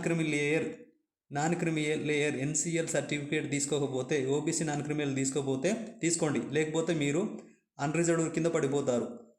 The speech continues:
యూఆర్ కింద పడిపోతారు. అప్పుడు మీ ఏజ్ ఎయిటీన్ to థర్టీ సిక్స్ వరకే. ఓకేనా? So ఓబీసీ నాన్ క్రిమి లేయర్ వారికి ప్లస్ త్రీ ఇయర్స్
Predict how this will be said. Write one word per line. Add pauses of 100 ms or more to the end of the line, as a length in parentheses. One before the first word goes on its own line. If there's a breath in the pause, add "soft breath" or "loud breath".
(200)
యూఆర్
కింద
పడిపోతారు.
అప్పుడు
మీ (100)
ఏజ్ (120)
ఎయిటీన్
to
థర్టీ
సిక్స్
వరకే. (1120)
ఓకేనా? (840)
So (540)
ఓబీసీ
నాన్
క్రిమి
లేయర్
వారికి (720)
ప్లస్ (140)
త్రీ
ఇయర్స్